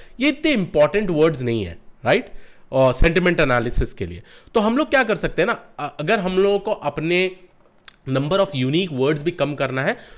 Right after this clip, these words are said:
तो ये स्टॉप वर्ड्स के through ये सारे वर्ड्स को भी हम रिड्यूस कर सकते हैं। तो in short, ऐसे वर्ड्स जैसे हम लोग यहाँ पे देख रहे हैं, the, is, of, he, she, ऐसे सारे वर्ड्स है ना, स्टॉप वर्ड्स में माना जाता है,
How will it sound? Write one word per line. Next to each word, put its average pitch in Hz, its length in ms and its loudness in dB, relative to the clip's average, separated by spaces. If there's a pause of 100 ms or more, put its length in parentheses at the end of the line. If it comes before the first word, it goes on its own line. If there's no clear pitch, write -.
(120)
तो 247 60 -2
ये 214 240 0
स्टॉप 175 400 2
वर्ड्स 240 200 2
के 226 100 2
through 196 320 0 (300)
ये 185 120 4
सारे 180 400 6
वर्ड्स 170 300 2
को 180 120 0
भी 190 100 -2
हम 214 140 -2
रिड्यूस 123 320 -4
कर 101 140 -4
सकते 95 280 -2
हैं। 90 60 -12
तो 123 120 -6
in 160 140 0
short, 254 340 4 (500)
ऐसे 196 300 4
वर्ड्स 110 300 0
जैसे 127 460 2
हम 156 140 0
लोग 160 120 2
यहाँ 151 140 4
पे 151 80 -4
देख 131 280 2
रहे 127 120 2
हैं, 156 200 -4
the, 143 420 6
is, 135 380 -4 (120)
of, 131 300 2 (580)
he, 156 360 0
she, 143 520 -4 (340)
ऐसे 156 220 2
सारे 247 320 0
वर्ड्स 156 340 2
है 120 60 0
ना, 180 100 -2
स्टॉप 190 440 0
वर्ड्स 214 180 2
में 196 100 0
माना 120 280 -2
जाता 104 320 -4
है, 233 180 -2